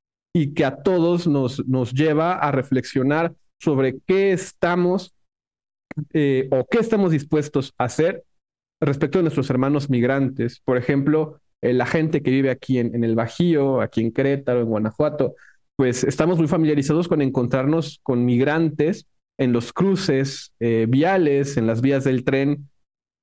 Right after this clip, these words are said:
y quizás a verlos como ya un elemento más de nuestra cotidianidad y de nuestro entorno,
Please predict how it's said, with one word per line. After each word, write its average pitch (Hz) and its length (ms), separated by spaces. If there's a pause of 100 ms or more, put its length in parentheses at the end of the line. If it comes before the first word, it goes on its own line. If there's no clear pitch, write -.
(480)
y 143 480
quizás 175 300
a 220 80
verlos 190 320
como 135 560 (220)
ya 165 200
un 208 140
elemento 175 480
más 170 320
de 185 100
nuestra 139 440
cotidianidad 131 720
y 170 60
de 185 120
nuestro 135 300
entorno, 156 640